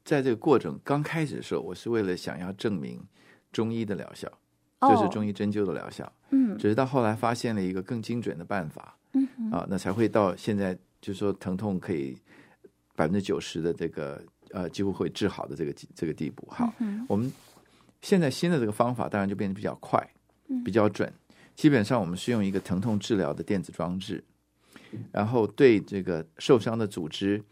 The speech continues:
Speaker 1: 相关的，呃，所谓伤痛点啊，直接做，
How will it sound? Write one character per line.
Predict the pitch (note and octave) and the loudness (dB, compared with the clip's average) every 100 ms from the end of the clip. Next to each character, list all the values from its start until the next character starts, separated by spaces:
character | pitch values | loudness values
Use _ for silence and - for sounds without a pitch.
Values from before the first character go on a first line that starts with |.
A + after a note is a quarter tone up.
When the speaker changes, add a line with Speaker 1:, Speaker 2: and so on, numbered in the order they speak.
| - - - | -20 -20 -10
Speaker 1:
相 | - C3 | -2 0
关 | D3 D3+ D#3 | 4 4 4
的， | G#2+ - - _ - | 2 -2 -10 _ -6
呃， | G#2 F#2 F2 - | 0 0 0 -4
所 | - | -4
谓 | F2+ | -2
伤 | - A#2+ | 0 0
痛 | C3 G#2+ | 2 0
点 | D#2+ E2+ | -2 -4
啊， | E2+ - _ - | -8 -10 _ -8
直 | A2 | -2
接 | G2+ A2+ | 0 0
做， | A2 A#2 G2 D#2+ | 2 0 2 0